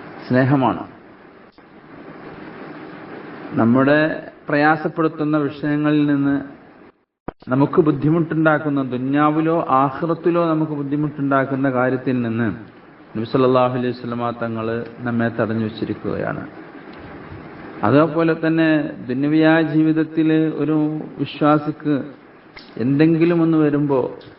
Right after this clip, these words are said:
ആ പ്രയാസങ്ങളെ കണ്ടറിഞ്ഞ് പരിഹാരമുണ്ടാക്കാൻ പ്രവാചകർ സല്ലല്ലാഹു അലൈഹി വസല്ലമ തങ്ങൾ ശ്രമിച്ചിരുന്നു.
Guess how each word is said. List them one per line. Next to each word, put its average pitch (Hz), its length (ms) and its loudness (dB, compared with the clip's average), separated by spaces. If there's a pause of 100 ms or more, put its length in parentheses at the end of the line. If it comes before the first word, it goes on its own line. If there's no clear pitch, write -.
(640)
ആ 143 140 6
പ്രയാസങ്ങളെ 156 760 2
കണ്ടറിഞ്ഞ് 151 680 0
പരിഹാരമുണ്ടാക്കാൻ 147 1160 2
പ്രവാചകർ 139 560 2
സല്ലല്ലാഹു 135 560 0
അലൈഹി 131 180 -4
വസല്ലമ 127 340 -4
തങ്ങൾ 123 340 -4
ശ്രമിച്ചിരുന്നു. 120 680 -4